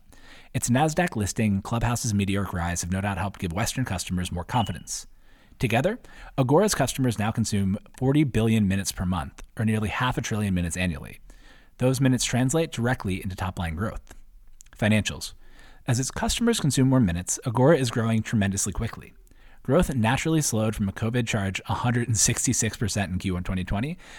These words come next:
but it still grew seventy-four percent year over year last quarter. The company has solid gross margins of sixty percent, but they're on a slight downtrend. As gross margins compress and S G and A and R, R and D expenses increase,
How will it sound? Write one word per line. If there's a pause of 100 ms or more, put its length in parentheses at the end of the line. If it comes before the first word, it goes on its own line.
(160)
but
it
still
grew
seventy-four
percent (100)
year
over
year
last
quarter. (880)
The
company
has
solid
gross
margins
of
sixty
percent,
but
they're
on
a
slight
downtrend. (640)
As
gross
margins
compress
and
S
G
and
A
and
R, (240)
R
and
D
expenses
increase,